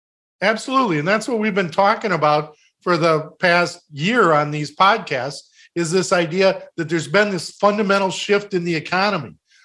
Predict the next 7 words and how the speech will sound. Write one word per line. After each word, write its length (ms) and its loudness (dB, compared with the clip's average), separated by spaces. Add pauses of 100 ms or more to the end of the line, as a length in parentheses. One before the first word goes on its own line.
(160)
When 440 -2
the 120 -2
Fed 440 0
pulled 320 2
interest 460 -2
rates 320 0
down, 560 0